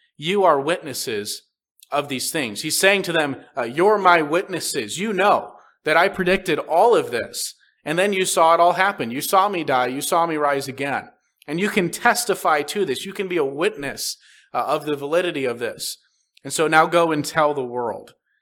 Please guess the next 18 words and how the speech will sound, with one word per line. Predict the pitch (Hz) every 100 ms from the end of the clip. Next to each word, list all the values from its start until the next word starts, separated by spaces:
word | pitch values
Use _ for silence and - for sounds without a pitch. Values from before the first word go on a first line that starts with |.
| _ _
And | 156
so | 175
Jesus | 160 226 233 226
told | - 233 254 190
them | 147 120 135
all | 165 220 254
of | 165
this | 127 123 -
ahead | 160 - 208
of | 226 156
time. | 156 127
They | 131
didn't | 185 220
understand | 220 196 175 202 208 208
it | 160
at | 139
the |
time, | 143 180 135 104 139